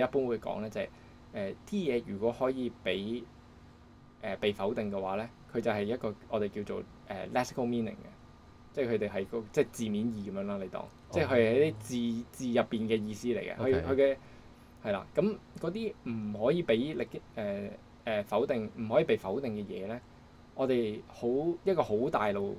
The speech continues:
Speaker 1: 嘅講法呢，就係，應該話佢係，呃，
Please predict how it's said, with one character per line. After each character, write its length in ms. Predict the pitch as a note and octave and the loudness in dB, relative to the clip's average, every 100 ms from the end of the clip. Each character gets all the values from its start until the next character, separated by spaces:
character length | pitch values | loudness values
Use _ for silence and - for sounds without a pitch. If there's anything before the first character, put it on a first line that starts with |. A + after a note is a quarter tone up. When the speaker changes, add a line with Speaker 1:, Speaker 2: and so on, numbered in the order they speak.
| - - | -10 -2
Speaker 1:
嘅 140 | G#2+ | -2
講 200 | F#2+ G2+ | 0 -2
法 160 | A#2 A2 | 2 2
呢， 120 | A#2 | 2
就 100 | G#2+ | 0
係， 160 | F#2 G2 - - - | -2 -6 -16 -20 2
應 100 | G3+ | 8
該 40 | F3 | 8
話 180 | A2+ | 10
佢 60 | C#3 | 8
係， 400 | C3+ A#2+ G#2+ G#2+ - - - - - - - | 8 2 2 -6 -12 -20 -20 -20 -20 -16 -4
呃， 240 | A2 G#3 | -2 -2